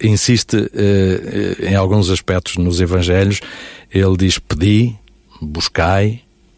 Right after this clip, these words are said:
chamai." Eh, no próprio contexto deste capítulo onze,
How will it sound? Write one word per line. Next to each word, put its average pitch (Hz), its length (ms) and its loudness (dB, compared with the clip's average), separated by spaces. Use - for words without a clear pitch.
chamai." 90 760 0
Eh, 101 800 4
no 117 140 4
próprio 113 800 2
contexto 117 520 0
deste 98 520 0
capítulo 104 400 0
onze, 101 460 2